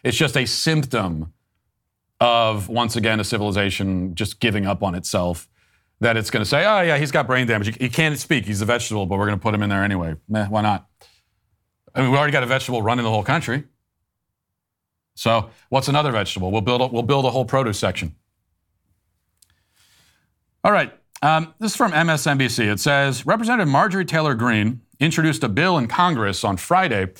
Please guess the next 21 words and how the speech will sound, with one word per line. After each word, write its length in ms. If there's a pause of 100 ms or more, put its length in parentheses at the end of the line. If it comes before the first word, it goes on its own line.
(440)
that 220
would 180
ban 460
gender-affirming 800
care 420
for 200
transgender 600
minors 420
across 300
the 60
country." 320
Gender-affirming 500
care, 220
also 240
known 220
as 240 (280)
mutilation 520
and 60
sterilization 600
of 40
children. 400